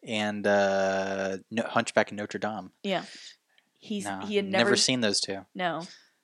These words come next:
Speaker 1: So we watched 'em on this little, tiny little, like, twenty-inch screen T V
Speaker 2: And just
Speaker 1: in the
Speaker 2: cuddled
Speaker 1: room.
Speaker 2: and ate.
Speaker 1: And then, uh, the, the, the great part about that is that you can just order, like, a million things and get
Speaker 2: Yeah.
Speaker 1: it to your room.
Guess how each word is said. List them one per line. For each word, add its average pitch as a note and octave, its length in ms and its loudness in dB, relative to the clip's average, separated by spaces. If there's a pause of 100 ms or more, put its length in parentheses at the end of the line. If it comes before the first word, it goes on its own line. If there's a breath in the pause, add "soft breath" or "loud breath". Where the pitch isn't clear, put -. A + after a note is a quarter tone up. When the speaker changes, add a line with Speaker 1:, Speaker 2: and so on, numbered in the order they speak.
(960)
Speaker 1:
So G#2+ 260 6
we A2 140 6
watched A2 340 10
'em C3 120 8
on A#2 120 10
this A#2 240 6
little, A#2+ 300 10
tiny B2+ 400 6
little, A#2 240 6
like, A2 300 8
twenty-inch A#2 800 4
screen A2 460 2
T A2 220 2
V A2+ 320 0 (100)
Speaker 2:
And G#3 140 2
just - 240 -2
Speaker 1:
in G#3+ 80 -2
the G#3+ 60 6
Speaker 2:
cuddled G#3 180 8
Speaker 1:
room. A3 140 8
Speaker 2:
and F3+ 280 -2 (220)
ate. F3 200 2
Speaker 1:
And G#2 140 -2
then, G#2 180 4
uh, F#2+ 500 6
the, A#2+ 200 6 (400)
the, C3+ 120 8 (200)
the B2 80 4
great F3+ 280 8
part D3 200 6
about A2+ 240 8
that F3 260 12
is A2 160 10
that B2 100 10
you B2 140 2
can C3 120 4
just A#2+ 200 4
order, A#2 380 8
like, G#2 260 8 (160)
a A#2+ 100 12
million B2+ 680 8
things A2 500 4
and A#2 160 2
get A#2 100 12
Speaker 2:
Yeah. A2+ 60 12
Speaker 1:
it A2 80 6
to G#2+ 100 0
your G#2 100 4
room. B2 320 2